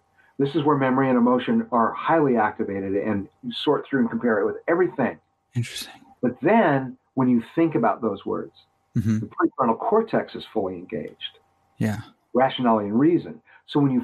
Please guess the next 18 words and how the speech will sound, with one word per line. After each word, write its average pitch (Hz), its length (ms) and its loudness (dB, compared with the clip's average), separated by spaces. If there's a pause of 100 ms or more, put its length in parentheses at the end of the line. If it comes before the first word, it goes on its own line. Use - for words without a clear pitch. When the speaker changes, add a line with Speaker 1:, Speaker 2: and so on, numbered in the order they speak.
Speaker 1:
physically 226 440 2
read 156 320 4
the 143 80 2
word 135 280 2
of 120 80 -2
God 123 240 2
out 110 220 2
loud, 120 360 2
all 180 340 2
four 190 180 4
major 156 320 2
regions 131 560 2
of 120 100 0
the 113 140 -4 (180)
brain 127 360 2
are 117 200 2
engaged 113 500 0 (440)
simultaneously. 139 1200 0